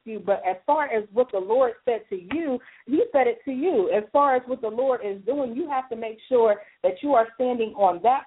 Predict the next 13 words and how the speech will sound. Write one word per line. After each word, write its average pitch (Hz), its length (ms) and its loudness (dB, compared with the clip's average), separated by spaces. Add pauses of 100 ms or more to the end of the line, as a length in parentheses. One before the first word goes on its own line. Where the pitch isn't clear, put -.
promise 202 400 0
and 214 120 -6
don't 294 220 0
allow 254 340 0
the 214 140 -10
excitement 214 920 -4 (280)
to 202 60 0 (120)
take 247 220 4
your 208 240 2
focus 226 460 0
off. 156 240 -2
You 208 100 -12
know, 196 160 -6